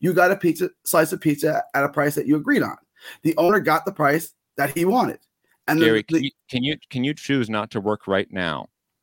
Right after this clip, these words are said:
Speaker 2: and have a house, have healthcare, have food,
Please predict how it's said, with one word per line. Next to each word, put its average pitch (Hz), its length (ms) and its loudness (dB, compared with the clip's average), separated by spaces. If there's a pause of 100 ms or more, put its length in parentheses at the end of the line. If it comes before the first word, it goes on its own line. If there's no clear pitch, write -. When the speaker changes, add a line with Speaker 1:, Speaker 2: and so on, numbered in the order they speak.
(160)
Speaker 2:
and 92 120 -4
have 92 280 -2
a 87 60 -2
house, 98 440 -4
have 95 320 -4
healthcare, 85 540 -6 (140)
have 85 200 -4
food, - 340 -6